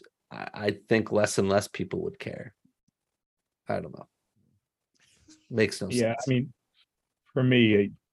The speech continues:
Speaker 2: Baker Mayfield just kinda stinks. So, I mean, I, I have no really interest in his career or how it pans out, nor do I really care about the Panthers, or nor do I really care about the Browns. So, like,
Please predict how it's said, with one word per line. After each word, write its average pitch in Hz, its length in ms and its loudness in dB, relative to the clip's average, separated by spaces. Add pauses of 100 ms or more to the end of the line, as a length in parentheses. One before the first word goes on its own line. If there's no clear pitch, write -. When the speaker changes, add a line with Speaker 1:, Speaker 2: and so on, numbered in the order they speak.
(140)
Speaker 2:
Baker 123 240 2
Mayfield 98 400 0
just - 220 -12 (480)
kinda 104 180 0
stinks. - 720 -4
So, 92 140 -4
I 87 120 -4
mean, 85 200 -10
I, - 180 -8 (120)
I 98 80 -2
have 101 160 0
no 101 320 4
really 98 400 2
interest 113 500 2
in 95 260 -4 (220)
his 113 220 -4
career 110 480 6
or 98 40 4
how 101 180 2
it 98 120 -2
pans 98 300 -2
out, 104 200 4
nor 101 180 4
do 104 120 6
I 101 140 2 (100)
really 104 220 2
care 101 180 0
about 101 240 2
the 82 60 -8
Panthers, 101 540 0
or 95 140 -2
nor 98 220 0
do 101 100 4
I 98 40 6
really 104 240 6
care 110 240 2
about 104 200 6
the 95 80 0
Browns. 90 460 -4
So, 87 180 -2
like, 87 220 -4